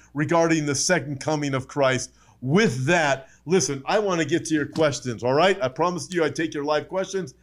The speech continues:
Let me get a drink of water. And if there's any way we can turn the air conditioner down in this new studio, I would be delighted.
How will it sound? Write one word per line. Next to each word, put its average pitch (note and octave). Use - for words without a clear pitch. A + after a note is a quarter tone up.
Let D3+
me D3
get C#3+
a C#3
drink C3+
of B2
water. F#3+
And D3
if C#3
there's C3+
any A3+
way D#3
we C3
can C3+
turn D3+
the C#3
air E3
conditioner C3
down C3
in B2+
this A#2+
new D3
studio, C#3
I D#3
would C3+
be A#2+
delighted. A2+